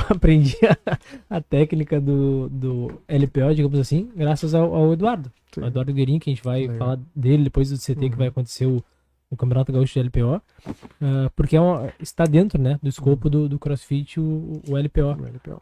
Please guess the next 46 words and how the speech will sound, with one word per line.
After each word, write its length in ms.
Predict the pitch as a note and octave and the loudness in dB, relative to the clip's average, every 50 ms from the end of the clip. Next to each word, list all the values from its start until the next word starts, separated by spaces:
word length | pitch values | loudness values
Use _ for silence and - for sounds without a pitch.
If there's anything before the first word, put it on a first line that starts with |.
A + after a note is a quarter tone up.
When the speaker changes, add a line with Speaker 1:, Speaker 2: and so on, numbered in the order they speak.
| _ _ | _ _
Speaker 1:
Então, 180 | _ D3 D#3 E3+ | _ -4 -2 0
muito 320 | D#3+ D3 D3 F3 G3+ - | 2 2 2 2 0 -2
bacana. 480 | A3 B3 - - E3+ F3+ F#3 E3+ C#3+ D3 | -4 -6 -2 -2 -2 0 0 -2 -4 -6
E 140 | - C#3 C3 | -6 -4 -2
eu 80 | C#3 C#3+ | 0 0
imagino 320 | D3 D3 B2+ D#3 E3 D#3+ | 0 0 0 0 -2 -2
que 80 | - D3 | -4 -4
várias 240 | C3 C#3+ E3 E3+ | -4 -4 -4 -6
pessoas, 760 | - - F3 D#3 - - D3+ D3+ E3+ F#3 F#3+ - - - - - | -6 -8 -8 -8 -4 -2 0 0 0 0 -2 -6 -10 -16 -18 -14
ah, 380 | F3 D3 C3+ C3+ C3+ C3+ C3 C3+ | -10 -6 -6 -4 -4 -6 -6 -8
acabaram 680 | C3+ - D3+ C3+ B2+ C#3+ D#3 D#3+ D3 C3+ B2+ C#3 D#3+ - - C3+ | -8 -8 -6 -4 -2 -2 -2 -2 -2 -4 -6 -8 -12 -12 -14 -14
se 120 | - - | -10 -8
apaixonando 640 | C#3 C3 D3+ C#3 - - C#3 B2+ C3 D3 E3 E3+ D#3 | -8 -6 -4 -6 -4 -4 -4 -2 0 0 0 2 0
ou 80 | C#3 C3 | 0 -2
se 140 | - - D3 | -2 -2 -2
encantando 640 | D3 C3+ - C#3+ C3+ B2 - C3 C3+ D#3 D#3+ D3+ | -2 0 0 -2 -2 -2 -2 -2 0 0 -2 -2
com 80 | - C3+ | -4 -4
o 20 | |
L 100 | C3 C3 | -6 -4
P 140 | - - B2+ | -2 -2 -2
O 100 | C#3 D#3 | -2 -2
também 320 | - D3+ C3+ C3+ D#3 F3+ - _ _ _ _ _ _ _ _ | -4 -4 -2 -2 -2 -4 -6 _ _ _ _ _ _ _ _
pelo, 280 | - D3 D3+ D#3+ E3+ D#3+ | 2 2 4 4 2 0
pelo 220 | - D3+ D3+ D#3+ | 0 0 -2 -2
CrossFit. 480 | - - F3 - - E3+ E3 D#3+ - - - _ _ _ _ _ _ _ _ | -4 -6 -10 -6 -4 -4 -4 -4 -6 -12 -20 _ _ _ _ _ _ _ _
Então, 120 | - D3 | -8 -8
acho 120 | D3+ - - | -8 -6 -2
que 60 | D#3+ | 0
é 20 | |
muito 180 | D#3 E3 - F3 | 0 0 0 2
legal 180 | E3+ E3 E3 | 2 2 2
pro, 240 | D#3+ - F3+ F3+ F3 | 2 2 0 0 0
pra 160 | D#3+ - - | 2 2 2
modalidade 540 | E3 E3 F3 E3 E3 D#3+ D#3 D3+ D3+ D#3+ D3 | 4 4 2 2 2 2 2 2 0 0 -2
esportiva 460 | - - F3 D#3 - - E3 D#3 E3 | -2 -2 0 0 0 0 -2 -2 -2
também. 340 | D#3 - D#3+ D3+ D3+ D3+ D3+ - _ _ _ _ _ - - _ _ _ _ _ _ _ _ _ _ _ | -2 -2 -2 0 0 -2 -2 -6 _ _ _ _ _ -20 -20 _ _ _ _ _ _ _ _ _ _ _
Speaker 2:
Um 140 | E3 D#3+ | -8 -4
dado 240 | D3+ E3 E3 E3+ F#3 | 0 0 2 2 2
muito 200 | F#3 G#3 A#3+ A3+ | 2 2 0 0
interessante 500 | - A#3+ G#3 F#3+ - - F#3+ G#3 G#3 - | 2 2 2 2 2 0 -2 -2 -2 -2
em 40 | F3 | -4
relação 360 | D#3 D#3 D3+ C#3 - E3 E3 | -2 -2 -2 -4 -4 -6 -4
a 60 | E3 | -4
esse 140 | D#3 - - | -4 -6 -6
crescimento 600 | - - E3 D3 - D#3 C#3+ C#3+ D3+ D#3 - D#3+ | -2 -2 -2 -2 -2 -4 -4 -4 -4 -4 -2 0
aí, 200 | D3 D3 E3 F#3+ | 0 0 0 -2